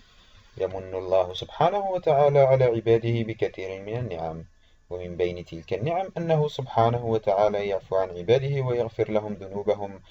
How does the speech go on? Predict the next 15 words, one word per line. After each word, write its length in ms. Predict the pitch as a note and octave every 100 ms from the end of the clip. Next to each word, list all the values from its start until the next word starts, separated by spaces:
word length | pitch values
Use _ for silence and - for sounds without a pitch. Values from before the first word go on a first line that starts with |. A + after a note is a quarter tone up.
| - - _
فهو 240 | E3 F#3+ F3+
أهل 460 | D#3+ D3+ C#3+ C3+
لذلك 400 | A2+ A#2 A2+ -
باختصاصه 1000 | G#2+ A2 - F2 G2 G2 G#2 F#2+ G2 F#2+ - _ _ _
سبحانه 640 | - D#3+ C#3 B2+ B2 A#2+ A2
بتلك 360 | A2 G#2 -
الصفات 500 | A2 - - F#2+ -
والأسماء 600 | F#2 F2+ F2+ - F2 -
العليا، 520 | G#2 F2+ D#2+ D#2+ D#2 - _ _ _ _
فهو 260 | F3 F3 F3
العفو 360 | C#3+ B2+ -
وهو 420 | C3+ C3 B2 A#2 A2+
الغفور 460 | G2+ G#2+ G#2+ G2+
تقدست 680 | F#2+ G2+ F#2+ F2 F2+ E2 -
أسماؤه. 640 | - - F2 D2+ C#2 D2+